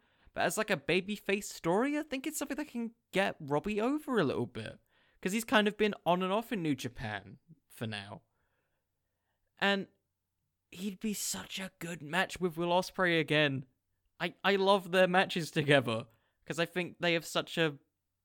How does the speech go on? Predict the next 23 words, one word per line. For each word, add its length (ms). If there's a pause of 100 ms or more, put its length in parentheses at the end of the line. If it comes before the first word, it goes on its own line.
(280)
good 220
sort 140
of, 60
like, 180
down, 360
dynamic. 600
And 160
right 200
now, 440 (360)
they're 260
one 320
and 200
one. 340 (1120)
There's 260
always 320
a 60
rubber 300
match. 560 (1700)
So 300
I'd 240
quite 340
like 340
to 240